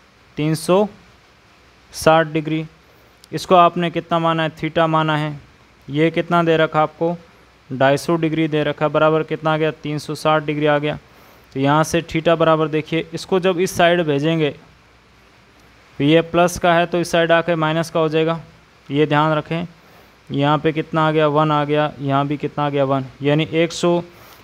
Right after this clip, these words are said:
दस डिग्री आपका, आ, इसका लघु त्रिज्यखंड का कोण आ गया।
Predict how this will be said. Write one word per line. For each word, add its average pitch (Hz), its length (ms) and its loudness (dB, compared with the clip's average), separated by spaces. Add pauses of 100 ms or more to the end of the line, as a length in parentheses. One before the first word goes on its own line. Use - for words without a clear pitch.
(120)
दस 180 300 2
डिग्री 165 240 2
आपका, 180 420 2 (500)
आ, 139 260 2
इसका 156 460 2 (1120)
लघु 143 380 4
त्रिज्यखंड 156 640 -2
का 165 200 2 (340)
कोण 143 200 2
आ 135 120 2
गया। 131 200 0